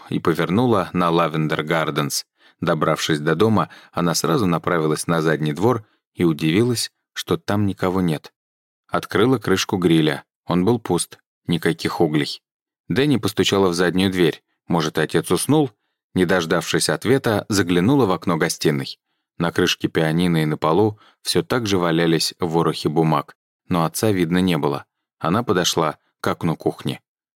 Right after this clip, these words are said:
Раковина была завалена грязной посудой. На плите стояли немытые кастрюли, на кухонном столике — неубранное молоко. Она достала телефон,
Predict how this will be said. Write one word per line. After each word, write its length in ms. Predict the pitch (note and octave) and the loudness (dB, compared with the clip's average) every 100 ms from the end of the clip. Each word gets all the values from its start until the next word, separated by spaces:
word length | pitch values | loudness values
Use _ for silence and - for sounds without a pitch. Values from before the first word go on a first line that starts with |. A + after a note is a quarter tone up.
| - | -4
Раковина 500 | F2 A2 A#2+ A2+ G#2+ | -2 -2 0 2 2
была 220 | G2 F#2 | 2 2
завалена 480 | F#2 D#2+ E2 F2 E2+ | 0 0 0 0 0
грязной 360 | D#2 D2+ D#2+ | 0 0 0
посудой. 540 | D#2+ F2 - C#2 - - _ _ - | -2 -2 -2 -4 -6 -12 _ _ -2
На 100 | G#2+ | 0
плите 360 | E2 D2+ F2+ | 0 2 0
стояли 380 | - E2 D#2 D#2 | 2 2 4 2
немытые 420 | D#2+ D#2+ D#2+ D2+ | 2 0 0 -2
кастрюли, 600 | - D2 - G2+ A2+ F#2 _ _ _ | -4 -6 0 2 2 0 _ _ _
на 140 | F2 D#2+ | -6 -4
кухонном 440 | D3 - A#2 G2 | -4 -2 0 0
столике — 560 | - F#2 E2+ - D#2 - _ - | 0 2 2 2 -2 -2 _ -4
неубранное 640 | F#2+ F2 D2 D2 D2+ D2 | 0 2 0 -2 -2 -2
молоко. 480 | D2+ D#2+ D#2+ - - _ _ _ _ _ _ | 0 0 -2 -6 -8 _ _ _ _ _ _
Она 260 | F2 F2+ E2+ | -2 0 2
достала 420 | E2+ - E2+ D#2+ | 0 0 0 0
телефон, 480 | - E2 - C3 | 2 0 2 0